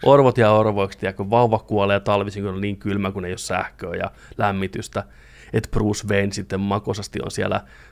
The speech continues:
nahkatuolissaan, samettitakissaan, itkee vanhempiaan. Et kuinka huonosti sillä nyt asiat on.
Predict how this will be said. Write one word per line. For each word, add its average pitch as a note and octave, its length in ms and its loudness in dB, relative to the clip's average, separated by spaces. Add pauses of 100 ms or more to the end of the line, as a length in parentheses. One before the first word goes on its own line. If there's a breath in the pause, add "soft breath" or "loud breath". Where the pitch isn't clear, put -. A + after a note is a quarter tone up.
nahkatuolissaan, G2+ 840 -2
samettitakissaan, G2+ 920 -4
itkee G2 380 -4
vanhempiaan. F#2+ 760 -6 (340 soft breath)
Et - 140 -18
kuinka G#2+ 220 -2
huonosti G2+ 360 -4
sillä G#2+ 160 -4
nyt G2 120 -6
asiat G2 380 -4
on. G2 160 -4